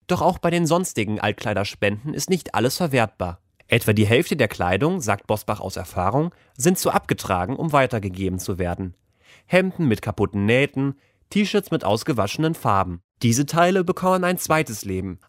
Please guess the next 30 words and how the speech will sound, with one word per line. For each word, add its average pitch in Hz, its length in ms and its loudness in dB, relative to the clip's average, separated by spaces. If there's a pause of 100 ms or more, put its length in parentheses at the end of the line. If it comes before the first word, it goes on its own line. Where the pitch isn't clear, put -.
als - 220 -6
Putzlumpen 151 680 -2 (280)
oder 180 180 2
Dämmmaterial. 98 720 0 (240)
Aber 160 200 4
nicht - 260 0
alles, 135 440 2
was 110 140 0
bei 113 100 0
den 113 160 2
großen 160 380 0
deutschen 120 300 2
Verwertern 107 460 -2
angeliefert 135 580 -2
wird, 151 260 -2 (140)
kann 101 200 0
auch 101 140 2
genutzt 156 420 0
werden. 87 340 -4 (640)
Etwa - 260 0
zwölf 214 320 0
Prozent 143 400 0
der 117 80 2
Kleidung 107 540 -2
sind 110 220 -4
Sondermüll 135 560 2 (240)
oder 110 240 2
müssen 127 280 0
verbrannt 123 480 0
werden. 85 340 -6